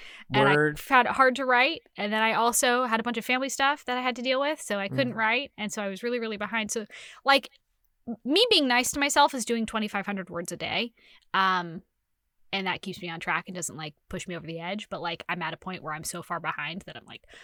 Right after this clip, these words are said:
Speaker 1: "Gotta just do it." <laughs> Gotta, gotta just do it. So, gotta go to the word mines, bring my pickaxe, and, uh, fill up my cart full of word ore.
Speaker 2: On your helmet and get down in
Speaker 1: Yeah.
Speaker 2: there.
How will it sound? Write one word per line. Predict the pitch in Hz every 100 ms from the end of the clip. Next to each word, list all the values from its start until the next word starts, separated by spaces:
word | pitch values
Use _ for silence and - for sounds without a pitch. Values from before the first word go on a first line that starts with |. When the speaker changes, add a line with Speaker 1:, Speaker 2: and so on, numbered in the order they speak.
| - - - - - _ _ _ _ _ _ -
Speaker 1:
"Gotta | 311 294
just | 294 330 339 -
do | - 427
it." | 311 -
<laughs> | - - - - 370 320 294 277
Gotta, | 247 277 285
gotta | 220 233 247
just | 247 311 -
do | 330
it. | 240 175
So, | - 180 185 202
gotta | 233
go | 240 254
to |
the | 269
word | 247 247
mines, | 226 208 233 269 220
bring | 220 226
my | 277
pickaxe, | 214 190 180 190 247 - -
and, | 196 190 196 196 - -
uh, | 190 196 190
fill | - 202
up | 202
my | 196
cart | - 247 -
full | 190 185
of | 185
word | 214 240
ore. | - 147 156 151
Speaker 2:
On | 147
your | 156 165
helmet | 165 143 147 151 -
and | 127 131
get | 139 -
down | 139 151 156
in | 165
Speaker 1:
Yeah. | 135
Speaker 2:
there. | 127 135